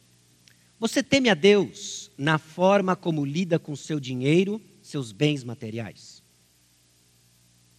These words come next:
Em outras palavras, o Evangelho e a mensagem transformadora do Evangelho alcançou o seu bolso. E o que que isso significa? Mais uma vez, reconhecendo os abusos que tem aí fora,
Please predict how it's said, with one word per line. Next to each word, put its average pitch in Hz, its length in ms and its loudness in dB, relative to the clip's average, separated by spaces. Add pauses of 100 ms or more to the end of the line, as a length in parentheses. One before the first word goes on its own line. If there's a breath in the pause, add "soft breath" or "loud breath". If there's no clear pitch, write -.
(720 soft breath)
Em 202 60 4
outras 262 240 2
palavras, 202 520 4
o 190 80 2
Evangelho 196 680 4
e 190 80 2
a 180 60 4
mensagem 202 640 2
transformadora 185 760 0
do 180 60 0
Evangelho 165 520 2
alcançou 233 840 4
o 196 80 -6
seu 208 220 2
bolso. 170 440 2 (1500)
E 254 120 4
o 254 60 2
que 302 160 4
que 247 140 0
isso 247 240 2
significa? 185 880 -6 (1900)
Mais 202 300 0
uma 202 160 2
vez, 202 380 2
reconhecendo 196 760 2
os 170 140 0
abusos 196 520 0
que 185 120 -4
tem 175 220 0
aí 156 100 4
fora, 165 420 2